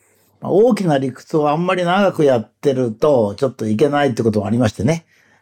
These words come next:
えー、具体的な第二章に入りました。これはちょっと私のこう、長い経験によりますとね、えー、アメリカとかイギリス、特にイギリスですね。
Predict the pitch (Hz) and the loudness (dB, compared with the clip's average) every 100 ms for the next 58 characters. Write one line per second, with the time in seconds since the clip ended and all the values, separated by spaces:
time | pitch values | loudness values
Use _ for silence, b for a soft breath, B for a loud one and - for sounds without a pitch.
0 | - 131 123 135 156 156 151 147 143 135 | -8 -4 -2 -2 2 2 0 -2 0 0
1 | 127 151 135 127 127 - 113 101 110 120 | 2 2 2 0 0 0 0 0 0 2
2 | 113 104 - - b b b b - 165 | 2 -2 -8 -18 b b b b -6 0
3 | 208 220 220 214 214 208 - 156 160 196 | 2 2 2 2 0 0 -2 -2 0 -2
4 | 170 196 202 - 180 180 165 185 185 135 | -2 -2 -2 -2 0 2 2 2 0 0
5 | 160 170 165 156 160 160 - 107 113 107 | 0 2 0 2 0 0 0 2 2 0
6 | - _ _ _ _ _ _ 131 131 151 | -6 _ _ _ _ _ _ -4 -2 0
7 | 156 185 202 202 196 185 202 185 175 175 | 0 2 0 -2 -6 -4 -2 0 0 0
8 | 147 131 156 170 - 208 208 131 139 147 | 0 2 2 2 2 0 2 0 -2 -4
9 | - 135 98 98 110 | -2 -6 -4 -8 -8